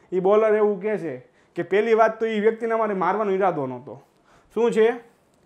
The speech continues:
કરવાનો ઈરાદો ન હતો, કોઈ પણ જાતની ઈજા કરવાનો, મારવાનો ઈરાદો હતો નહીં. બીજી વસ્તુ ઈ જે છે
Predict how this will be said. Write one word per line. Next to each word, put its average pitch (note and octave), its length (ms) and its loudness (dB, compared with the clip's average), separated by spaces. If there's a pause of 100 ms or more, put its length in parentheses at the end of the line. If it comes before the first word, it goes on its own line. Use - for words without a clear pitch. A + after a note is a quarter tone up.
(380)
કરવાનો G#3 380 -2
ઈરાદો G3 380 0
ન E3+ 120 -4
હતો, D#3 500 -6 (100)
કોઈ G3 200 -4
પણ G3+ 160 -6
જાતની F3+ 320 -2
ઈજા F#3+ 220 0
કરવાનો, F#3+ 320 -6
મારવાનો D#3+ 540 -4
ઈરાદો D3 380 -4
હતો F#3 520 0 (440)
નહીં. D#3+ 400 -4 (360)
બીજી A3 260 -4
વસ્તુ B3+ 320 -2
ઈ A#3 160 -4
જે G#3+ 220 4
છે E3 240 -4